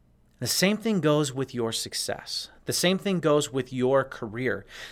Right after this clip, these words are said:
The same thing goes with any commitment that you make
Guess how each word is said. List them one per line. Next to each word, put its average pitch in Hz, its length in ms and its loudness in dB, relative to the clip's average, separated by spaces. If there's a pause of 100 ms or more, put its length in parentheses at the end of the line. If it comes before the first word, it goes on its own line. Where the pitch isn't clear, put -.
The - 80 0
same 185 280 2
thing 165 320 -2
goes 143 380 4 (460)
with 151 200 2 (100)
any 208 200 4
commitment 170 520 -2
that 135 180 -2
you 156 220 0
make 135 500 -2